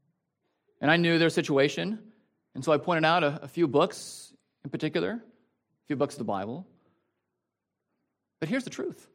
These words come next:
I could have pointed to any of the sixty-six books of the Bible. Every single book of the Word of God is about trusting in Him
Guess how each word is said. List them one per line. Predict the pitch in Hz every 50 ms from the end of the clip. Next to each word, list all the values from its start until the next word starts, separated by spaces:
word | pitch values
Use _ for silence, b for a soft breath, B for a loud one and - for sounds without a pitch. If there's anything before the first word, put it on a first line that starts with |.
| _ _ _ _ _ _ _ _ _ _ _ _ -
I | 202
could | 214 262 220
have | -
pointed | - 190 190 196 185
to | - - - -
any | 196 247 247 196 131 120 - - _ _ _ _
of | - 127 120 113
the |
sixty-six | 113 - 143 117 - - 110 - -
books | - 107 95 - -
of | 117
the | 104
Bible. | 101 - - - - - - _ _ _ _ _ _ _ _ _ _ _ _
Every | - 208 226 208 226 220 220 214 220 -
single | - - - 233 208 202 196 196 196 190 180 - - 147
book | 139 196 175 151 - - - - -
of | 135
the | 147
Word | 151 156 147
of | 143
God | 127 143 135 127 120 117 117 117 B B
is | - 143 139
about | 147 151 143 139 - - - - _ _ -
trusting | - 202 180 - - - 180 175 156 - - -
in | 165 151
Him | 143 139 98 78 -